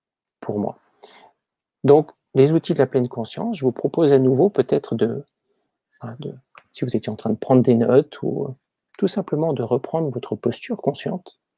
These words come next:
une posture digne, stable, confortable.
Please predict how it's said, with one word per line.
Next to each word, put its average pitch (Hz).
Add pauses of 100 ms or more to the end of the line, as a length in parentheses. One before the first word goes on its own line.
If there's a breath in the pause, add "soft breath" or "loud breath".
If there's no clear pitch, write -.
(1160)
une 123
posture 120
digne, 120
stable, 123 (1300)
confortable. 110